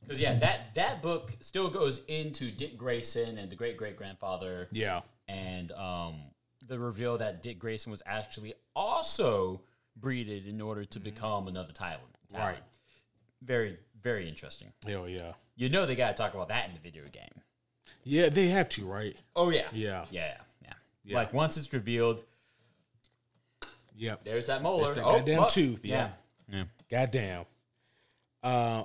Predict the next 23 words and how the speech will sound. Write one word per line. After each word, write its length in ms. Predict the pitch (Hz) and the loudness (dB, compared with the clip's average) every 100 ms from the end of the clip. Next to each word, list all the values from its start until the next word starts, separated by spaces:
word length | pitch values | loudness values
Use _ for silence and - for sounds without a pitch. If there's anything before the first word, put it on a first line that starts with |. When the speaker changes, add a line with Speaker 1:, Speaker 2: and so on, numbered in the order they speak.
| - | -6
Speaker 2:
but 200 | 123 147 | 0 4
man, 300 | 156 165 143 | 8 8 8
like, 220 | 139 127 104 | 6 2 10
this 280 | 196 202 143 | 12 12 8
next 360 | 143 165 - - | 8 8 8 4
issue, 400 | 151 - 143 127 | 6 6 4 4
I 140 | 165 | 8
really 500 | 151 123 135 160 151 | 8 6 4 8 8
fucking 420 | 147 156 139 131 | 6 2 0 0
love 320 | 131 135 131 123 | 0 2 0 -2
because 560 | 120 131 117 110 - - _ _ _ _ _ _ _ _ _ _ _ _ _ _ | -2 0 0 0 -2 -6 _ _ _ _ _ _ _ _ _ _ _ _ _ _
it, 260 | 139 123 - - - - - | -2 -2 -4 -8 -8 -12 -16
<sighs> 380 | - _ _ | -20 _ _
you 100 | 151 | -12
just 200 | 139 151 | -2 2
don't 460 | 165 147 120 104 98 | 4 4 2 -6 -2
see 300 | - 156 170 | 2 6 6
a 80 | 135 | 6
lot 440 | 123 131 143 151 | 4 2 4 4
of 140 | 139 - | 4 4
stuff 240 | 160 131 | 4 4
like 440 | 110 120 139 104 104 | 2 0 0 0 -2
this 460 | 117 107 - - | -2 0 0 0